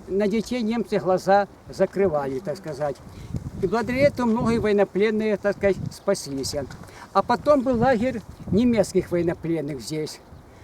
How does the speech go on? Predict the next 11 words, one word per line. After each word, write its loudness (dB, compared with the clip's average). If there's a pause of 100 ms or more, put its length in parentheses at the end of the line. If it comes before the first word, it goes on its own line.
(260)
Но 0
к -8
немцам 2
было 0
отношение -2
более 0
лояльное, 4 (440)
это, -2
чтобы -2
было-то 2
было, 0